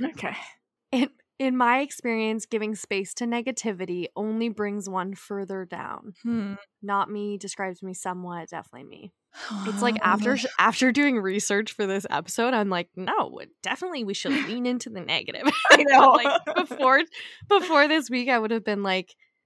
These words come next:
Speaker 2: "You shouldn't dwell."
Speaker 1: Yeah.
Speaker 2: Ugh, <laughs> which is also, like, a, that's a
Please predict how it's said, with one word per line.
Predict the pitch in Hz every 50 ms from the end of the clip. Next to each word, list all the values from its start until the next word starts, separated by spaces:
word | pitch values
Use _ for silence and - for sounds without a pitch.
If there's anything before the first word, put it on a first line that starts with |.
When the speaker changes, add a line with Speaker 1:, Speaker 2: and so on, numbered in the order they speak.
| _ _ _ _ _ _ _ _ _ _ _ _ _ _
Speaker 2:
"You | - 233 254 277
shouldn't | - - - 294 277 277 254 226 202 - _ - 196 -
dwell." | - 220 196 202 208 208 208 208 208 202 190 185 180 180 180 180 180 185 196 214 - _ _ _ 196 214
Speaker 1:
Yeah. | 220 214 202 196 196 180 175 165 156 143 135 -
Speaker 2:
Ugh, | - - - 208 214 196 190 202 208 220 220 214 214 202 185 233 277 - - - - -
<laughs> | 247 -
which | - 233 233 220 -
is | 247 254 254
also, | - - 226 240 247 240 - 277 262 262
like, | 262 254 254 -
a, | - - - 240 - _ -
that's | 254 233 254 247 -
a | 277 269